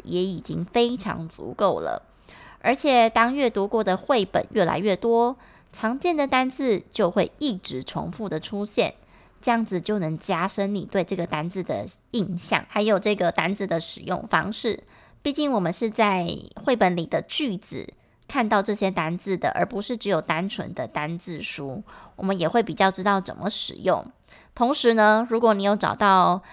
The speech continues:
呃，影-，相关的影片录音档的话，你还可以就是反复的聆听，还可以练习听力哦。现在各县市的图书馆资源真的非常的丰富，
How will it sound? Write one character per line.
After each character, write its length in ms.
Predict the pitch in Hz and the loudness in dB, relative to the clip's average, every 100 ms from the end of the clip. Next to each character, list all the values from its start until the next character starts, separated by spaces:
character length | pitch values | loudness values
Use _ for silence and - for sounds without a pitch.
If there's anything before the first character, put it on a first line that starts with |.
| - _ | -20 _
呃， 220 | - - - | -12 -10 -8
影-， 200 | 170 170 | -8 -8
相 220 | - 233 233 | 2 2 6
关 140 | 226 | 4
的 80 | 214 | 4
影 200 | 175 - | 0 -4
片 260 | 240 208 | -2 0
录 140 | 196 208 | 0 0
音 200 | 180 190 | 0 0
档 220 | 165 123 | 0 0
的 100 | 143 | -6
话， 360 | 185 185 151 - - _ | 2 4 4 0 -20 _
你 80 | 208 | -6
还 140 | 208 220 | -2 -2
可 320 | 214 262 269 | -4 -2 0
以 240 | 320 262 | 0 -2
就 200 | 196 240 | -2 -4
是 180 | 240 247 | -2 -4
反 260 | - - - | -2 -2 -4
复 160 | - 226 | -8 -2
的 140 | 208 | -2
聆 300 | - 170 190 | -2 -4 -6
听， 440 | 214 233 208 208 226 - - | -6 -6 -4 -4 -8 -14 -20
还 160 | - 190 | -6 -4
可 120 | 208 | -2
以 60 | 208 | -2
练 180 | 226 202 | 0 -2
习 180 | 180 | -4
听 300 | 170 - 202 | -10 -8 -6
力 180 | 226 233 | -4 -2
哦。 320 | 214 180 190 - _ _ _ - _ - | 0 -2 -4 -10 _ _ _ -20 _ -6
现 200 | 285 269 | -4 2
在 240 | 285 262 | 2 2
各 180 | - 262 | 2 0
县 220 | 277 247 | 0 -4
市 140 | 262 | -2
的 160 | 247 220 | 0 -2
图 240 | 220 196 | -2 -6
书 160 | 214 233 | -4 -4
馆 240 | 226 - | -2 -4
资 180 | 175 185 | -6 -6
源 220 | 196 160 | -2 -2
真 120 | 160 190 | -2 -4
的 120 | 175 | -2
非 160 | 185 | -4
常 180 | 185 180 | -6 -6
的 120 | 170 | -8
丰 280 | 175 180 185 | -6 -6 -6
富， 320 | 214 226 185 | -6 -6 -8